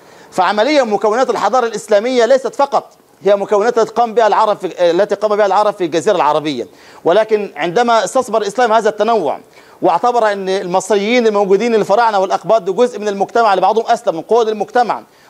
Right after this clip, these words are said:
واعتبر أن بلاد فارس حضارة ضخمة جدًا وإمبراطورية عظيمة جدًا ورثها الإسلام، لم ينفيها الإسلام، لم، لم، لا، لما دخل الصحابة مصر لم يكسروا تمثالًا ولم ينسفوا هرماً،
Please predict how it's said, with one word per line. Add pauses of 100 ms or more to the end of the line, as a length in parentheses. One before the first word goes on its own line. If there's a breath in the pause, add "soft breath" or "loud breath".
واعتبر
أن
بلاد
فارس
حضارة
ضخمة
جدًا
وإمبراطورية
عظيمة
جدًا
ورثها
الإسلام، (520 soft breath)
لم
ينفيها
الإسلام،
لم، (160)
لم،
لا،
لما
دخل
الصحابة
مصر (300 loud breath)
لم
يكسروا
تمثالًا (360 soft breath)
ولم
ينسفوا
هرماً،